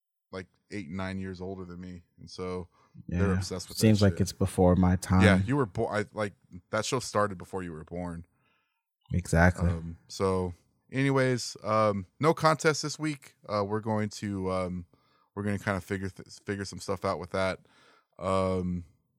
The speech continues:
Speaker 1: but as always, if you, if you're, if you're interested in sports betting, if you have,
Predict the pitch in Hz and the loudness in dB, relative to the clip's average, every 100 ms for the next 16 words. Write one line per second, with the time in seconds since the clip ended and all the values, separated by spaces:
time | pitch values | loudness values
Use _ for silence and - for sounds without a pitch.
0 | _ _ 101 92 90 98 98 107 117 117 | _ _ 0 0 -2 -2 0 4 4 4
1 | 110 104 - - - 92 98 95 90 90 | 2 -2 -8 -12 -14 -12 -8 -8 -8 -12
2 | 101 92 - 95 95 117 139 131 - 135 | -10 -10 -10 -14 -10 -8 -8 -8 -4 -4
3 | 110 - 123 - 123 117 113 107 - - | -4 -4 -4 -2 -2 -2 -4 -10 -20 -16
4 | 95 101 101 98 | -6 -2 -2 -4